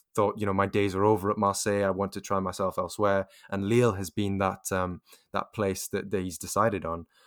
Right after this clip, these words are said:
Uh, and I think from seeing him at, at the under seventeen World Cup and, and things like that, you know, uh, he'll feature off the bench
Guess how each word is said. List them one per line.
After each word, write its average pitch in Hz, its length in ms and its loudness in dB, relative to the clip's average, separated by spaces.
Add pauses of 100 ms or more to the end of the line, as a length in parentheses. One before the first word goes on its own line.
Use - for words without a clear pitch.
(140)
Uh, 92 240 0
and 113 120 6
I - 40 2
think 123 320 -2 (440)
from 131 240 -2
seeing 147 320 4
him 107 260 2
at, 98 180 -2
at 104 140 0 (180)
the 98 200 -2
under 92 200 -4
seventeen 90 520 -4
World 87 200 -4
Cup 104 240 -4
and, 95 140 -4
and 95 140 -6 (180)
things 95 240 -8
like 92 180 -6
that, 104 200 6 (320)
you 95 60 -2
know, 92 120 2
uh, 104 320 -4
he'll 113 160 0
feature 120 420 2
off 98 120 2
the 101 80 -4
bench 95 400 -4